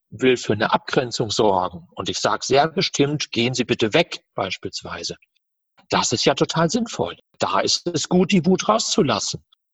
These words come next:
Ja, das ist angemessen, das ist stimmig, das ist schlüssig, logisch in dieser Situation. Wenn ich aber eine Wut habe,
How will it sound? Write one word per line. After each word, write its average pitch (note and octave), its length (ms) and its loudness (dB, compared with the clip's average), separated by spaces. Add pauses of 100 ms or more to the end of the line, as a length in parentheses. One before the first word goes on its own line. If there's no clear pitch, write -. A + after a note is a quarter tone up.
(120)
Ja, G2+ 200 -4 (180)
das G2 200 -2
ist - 200 2
angemessen, E3+ 760 0
das G2 180 -4
ist - 100 0
stimmig, G3 380 0
das - 180 -4
ist - 80 -2
schlüssig, G3+ 560 0
logisch C3+ 540 2 (380)
in B2+ 140 -2
dieser A#2+ 240 0
Situation. B2+ 840 -4 (580)
Wenn A#2 240 0
ich D#3 180 -2
aber B2+ 420 -2 (180)
eine A2 380 -4
Wut D3 360 -4
habe, D3+ 200 -2